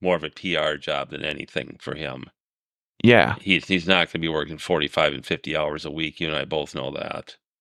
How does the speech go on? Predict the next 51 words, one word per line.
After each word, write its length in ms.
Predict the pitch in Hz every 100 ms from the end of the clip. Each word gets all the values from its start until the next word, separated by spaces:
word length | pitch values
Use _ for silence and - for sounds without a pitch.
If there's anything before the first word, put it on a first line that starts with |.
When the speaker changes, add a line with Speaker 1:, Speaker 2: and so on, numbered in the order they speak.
| _ _ _ _ _ _ _ -
Speaker 2:
No. 320 | 110 76 78 - _ _ _ _ _ _ _
Speaker 1:
Yeah, 100 | 73
it 40 | 78
was 80 | 82
just, 180 | 90
it 120 | - -
gives, 240 | 101 92
it 80 | 98
was 140 | 87
kind 220 | - 104 101
of 120 | 87
very 360 | 80 85 113
surprising 580 | 110 - 98 90 85 78
when 100 | 78
all 140 | 78 80
of 60 |
a 20 | -
sudden 160 | 82
you 140 | 80 85
read 300 | 87 85 80
that 120 | 80
he 100 | 90
wasn't 260 | 85 80 80
gonna 80 |
be 100 | 78
back 320 | 76 78 78 -
next 260 | 76 -
year, 140 | 76 73
'cause 80 |
we 80 | 82
had 80 | 82
no 140 | 87
reason 300 | 90 90 85
to 40 | 85
believe 260 | 85 85 82
that 120 | 78
was 120 | 87
gonna 180 | 85 80
happen. 460 | 85 80 - - - _ _ _ _ _ _ _ _ _ _ _ _ _ -
Speaker 2:
Nope. 380 | 113 117 98 - - -
Speaker 1:
Which 180 | 104 92
makes 240 | 95 90 92
you 80 |
really 220 | 85 92 82
question 580 | - 90 - - 69
what 160 | 85 80
is 180 | 82 85
really 240 | 80 82
going 280 | 78 80 82
on. 280 | 80 78 87 _ _ _ _ _ _ _ _ _ _ _ _ _ _ _ _
Speaker 2:
Yeah. 240 | 113 104